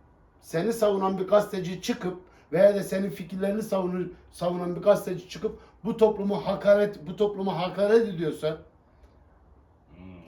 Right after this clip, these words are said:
Speaker 1: anlatabiliyor muyum? Ve onu da söylüyorum yani. Bu topluma hakaret ediyorsa ve sen buna sessiz kalıyorsan
Speaker 2: Tabii.
Speaker 1: bak sen de buna, sen de buna sessiz kalıyorsun.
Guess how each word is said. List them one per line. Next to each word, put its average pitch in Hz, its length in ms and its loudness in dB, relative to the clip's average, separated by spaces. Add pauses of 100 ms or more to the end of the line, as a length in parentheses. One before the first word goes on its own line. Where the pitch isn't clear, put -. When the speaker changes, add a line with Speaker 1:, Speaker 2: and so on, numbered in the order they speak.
(920)
Speaker 1:
anlatabiliyor 208 500 -2
muyum? 139 220 -4 (300)
Ve 117 40 -12
onu 185 260 0
da 269 100 2
söylüyorum 160 600 0
yani. 127 200 -8
Bu 226 120 -2
topluma 202 440 2
hakaret 214 480 2
ediyorsa 160 400 -4 (280)
ve 202 100 4
sen 226 360 2
buna 226 200 0
sessiz - 540 2
kalıyorsan 247 840 4 (600)
Speaker 2:
Tabii. 95 300 -14 (380)
Speaker 1:
bak - 140 -12
sen 160 200 -2
de 208 80 2
buna, 226 240 2 (680)
sen 262 300 4
de 240 80 4
buna 262 160 2
sessiz 240 500 2
kalıyorsun. 208 560 2